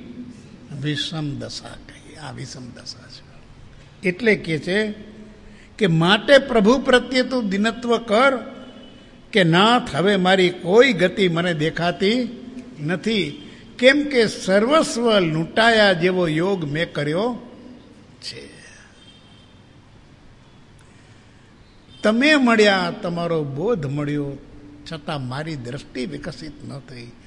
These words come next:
હે નાથ, હવે મને મારી કોઈ ગતિ દેખાતી નથી. અરે રે માહરી શી થશે ગતિ. આપણે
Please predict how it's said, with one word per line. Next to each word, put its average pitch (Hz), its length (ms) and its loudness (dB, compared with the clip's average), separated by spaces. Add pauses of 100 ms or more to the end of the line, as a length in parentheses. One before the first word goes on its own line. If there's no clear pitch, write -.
(200)
હે 190 140 2
નાથ, 190 460 -2 (920)
હવે 208 200 -2
મને 185 260 -2
મારી 160 320 -4
કોઈ 214 460 0
ગતિ 151 400 -6
દેખાતી 127 600 -14
નથી. - 300 -20 (1040)
અરે 175 360 0
રે 147 260 -2
માહરી 131 720 -8 (140)
શી 156 140 -12
થશે - 400 -18
ગતિ. - 360 -20 (1000)
આપણે 151 200 -12